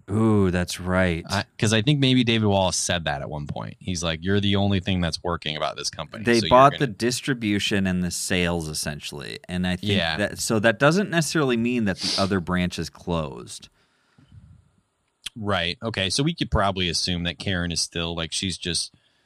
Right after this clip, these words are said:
Speaker 2: still the branch manager. You
Speaker 1: Yeah.
Speaker 2: know, I mean, there's no reason, there's no, there's no way to tell you if or, you know, or what. I mean, she could have been headhunted by another company, you
Speaker 1: Yeah,
Speaker 2: know?
Speaker 1: exactly.
Speaker 2: She might be working with,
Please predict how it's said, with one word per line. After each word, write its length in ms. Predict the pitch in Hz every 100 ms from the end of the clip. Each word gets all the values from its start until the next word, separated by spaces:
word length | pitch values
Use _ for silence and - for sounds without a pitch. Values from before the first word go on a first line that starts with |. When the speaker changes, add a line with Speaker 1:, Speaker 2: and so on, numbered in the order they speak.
| _ _ _ -
Speaker 2:
still 340 | - - 87
the 100 | 95 _ _ -
branch 320 | 76 107 151
manager. 460 | - - - - -
You 120 | 92 90
Speaker 1:
Yeah. 40 |
Speaker 2:
know, 160 | 87 104
I 80 | 101
mean, 160 | 101
there's 160 | 107 110
no 100 | 120
reason, 380 | 113 113 110 104
there's 160 | 107
no, 420 | 101 104 98 95 95 104 107
there's 200 | 113 113
no 200 | 131 123
way 180 | 120 110
to 80 |
tell 200 | 95 107
you 180 | 95 95
if 240 | 95 92 -
or, 260 | 87 85 - _ _
you 160 | - 87
know, 120 | 82
or 140 | 80 80
what. 280 | 85 90
I 60 | 85
mean, 160 | 85 78
she 160 | -
could 120 | 123
have 60 | 175
been 160 | 82 78
headhunted 560 | 85 85 87 87 87
by 360 | 85 82 85 85 _ _ _ _ _ _ -
another 260 | 98 104 95
company, 460 | 117 - - - _
you 100 | 90
Speaker 1:
Yeah, 120 | 87
Speaker 2:
know? 40 | 82
Speaker 1:
exactly. 420 | 104 85 85 -
Speaker 2:
She 80 | 165
might 200 | 220 131
be 100 | 117
working 380 | 113 113 113
with, 140 | 107